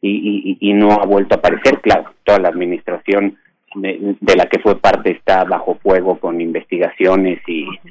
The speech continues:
y, y órdenes de aprehensión y demás. Y este, y, y yo creo que, pues, digamos, en general, es, serían unas elecciones desasiadas,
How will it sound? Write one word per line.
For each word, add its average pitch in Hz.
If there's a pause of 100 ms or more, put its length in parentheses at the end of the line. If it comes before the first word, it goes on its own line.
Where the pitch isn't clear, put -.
(280)
y, 95
y 95
órdenes 92
de 82
aprehensión 101
y 82
demás. 98 (960)
Y 131
este, 143 (680)
y, 151
y 147
yo 165
creo 175
que, 160
pues, 135
digamos, 151 (420)
en 131
general, 147 (320)
es, 143 (920)
serían 143
unas 143
elecciones 127
desasiadas, 131